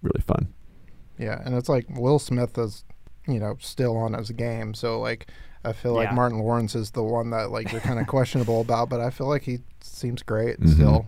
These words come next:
Speaker 2: So, um,
Speaker 1: Yeah, I think
Speaker 2: yeah.
Speaker 1: Martin Lawrence, like, for how many years Martin Lawrence has gotten older, I think Will Smith has gotten younger
Speaker 2: <laughs> It
Speaker 1: across the
Speaker 2: definitely
Speaker 1: time,
Speaker 2: does seem that
Speaker 1: somehow.
Speaker 2: way.
Speaker 3: Well, I take it back. I just fact checked. I don't see Michael Bay's name anywhere in here. So
Speaker 1: Hmm.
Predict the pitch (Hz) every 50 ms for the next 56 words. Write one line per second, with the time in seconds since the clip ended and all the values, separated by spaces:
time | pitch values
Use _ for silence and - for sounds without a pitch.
0 | - - - - 110 107 110 110 - - - - - - - - - 110 107 107
1 | 104 107 110 110 101 - - - - - - - - - - - 87 76 76 -
2 | - 104 98 - 80 90 76 60 71 82 82 82 85 78 - - - - - 87
3 | 82 - - 87 80 85 92 90 92 87 87 82 82 80 80 80 78 - 80 80
4 | 78 - 67 80 78 78 80 - 76 76 80 - 78 76 71 - - - 73 78
5 | 78 76 71 60 65 69 - - - - - 76 - 76 73 73 - - - -
6 | - 71 71 - 78 - - 64 - - - - - - - - - 107 - -
7 | 113 151 - - - 220 277 - - - 139 127 131 - - 202 - 202 208 175
8 | 160 139 139 135 123 - - 131 123 120 127 - 82 82 - 165 - 127 110 -
9 | - - - - - - 131 139 151 156 - - - 160 170 170 233 220 185 156
10 | 135 151 165 185 156 139 - 135 139 139 151 - - - 147 147 170 - - 117
11 | 104 98 98 107 123 139 147 135 139 131 123 123 127 123 113 117 113 113 113 117
12 | 110 107 104 92 87 123 135 123 107 98 95 92 90 107 110 107 101 73 73 -
13 | - - 98 117 127 117